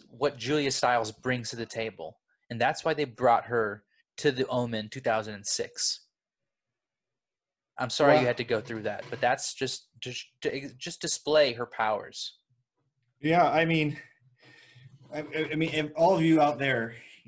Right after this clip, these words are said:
Speaker 2: you know, just, you know, be, just t-, be careful. Heed this warning that was, was sent, sent to me. You know, there are assassin boxes out there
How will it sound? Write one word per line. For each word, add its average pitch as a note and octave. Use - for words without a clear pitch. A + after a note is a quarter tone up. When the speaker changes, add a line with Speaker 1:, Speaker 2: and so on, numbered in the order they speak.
Speaker 2:
you C3+
know, A#2
just, B2+
you B2
know, A#2
be, D3
just C3
t-, -
be D3+
careful. D#3+
Heed A3+
this B2+
warning D3
that C3
was, B2+
was B2
sent, E3
sent E3
to C3
me. C3
You C3+
know, A2+
there F#3+
are B2
assassin C3+
boxes B2+
out D3+
there G#2+